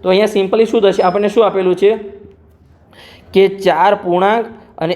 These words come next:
એક અઠમાંશ. તો એને આપણે જો સાદા અપૂર્ણાંકમાં ફેરવો, તો કેવી રીતે ફેરવશું? તો આ જે સંખ્યાઓ અહીંયા,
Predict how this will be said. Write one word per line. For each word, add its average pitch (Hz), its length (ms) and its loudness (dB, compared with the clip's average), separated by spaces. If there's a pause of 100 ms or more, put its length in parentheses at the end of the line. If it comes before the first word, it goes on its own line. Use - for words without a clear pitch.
(140)
એક 202 260 2 (120)
અઠમાંશ. 175 380 -4
તો 175 60 -4
એને 170 140 0
આપણે 196 280 0 (460)
જો 180 160 0
સાદા 170 340 0
અપૂર્ણાંકમાં 208 380 0
ફેરવો, 226 180 4
તો 202 100 -4
કેવી 220 160 2
રીતે 208 180 0
ફેરવશું? 185 420 -2 (440)
તો 185 180 -2
આ 165 160 -2
જે 208 260 0
સંખ્યાઓ 196 540 0
અહીંયા, 170 340 0